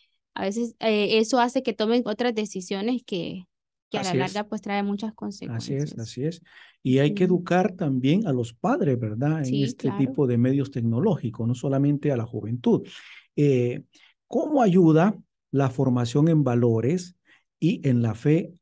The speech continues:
Speaker 2: a los jóvenes que atiendes?
Speaker 1: Mm, pues ayuda, siento que eso trata de,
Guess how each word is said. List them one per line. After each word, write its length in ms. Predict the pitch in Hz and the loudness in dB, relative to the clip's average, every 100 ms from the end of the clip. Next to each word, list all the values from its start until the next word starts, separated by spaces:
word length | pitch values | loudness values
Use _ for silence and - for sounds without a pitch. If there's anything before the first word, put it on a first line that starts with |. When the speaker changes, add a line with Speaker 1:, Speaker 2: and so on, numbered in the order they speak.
| _ | _
Speaker 2:
a 100 | - | -2
los 160 | 131 120 | 0 0
jóvenes 520 | - 151 160 160 156 | 0 2 4 4 2
que 180 | - 135 | -2 -2
atiendes? 720 | 123 147 127 110 92 - - _ _ _ _ _ _ _ _ _ _ - | 0 2 2 2 -4 -10 -18 _ _ _ _ _ _ _ _ _ _ -8
Speaker 1:
Mm, 640 | 226 214 208 202 202 208 208 _ | -2 -2 -2 -2 -2 -4 -8 _
pues 280 | 247 240 247 | 0 0 0
ayuda, 640 | 233 226 240 285 302 320 | 0 2 2 2 4 2
siento 420 | 320 277 269 302 | 2 0 0 -2
que 240 | 294 285 262 | -2 0 0
eso 380 | 269 294 277 - | -2 -2 -4 -4
trata 400 | 233 240 233 262 | -2 -2 -2 -2
de, 500 | 254 233 208 180 | 0 0 0 -2